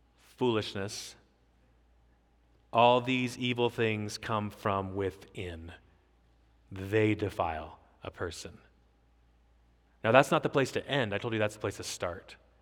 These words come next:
to just admit, "I wasn't born wise.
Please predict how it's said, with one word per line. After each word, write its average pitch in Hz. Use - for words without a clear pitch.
to 110
just 117
admit, 98
"I 110
wasn't 110
born 98
wise. 113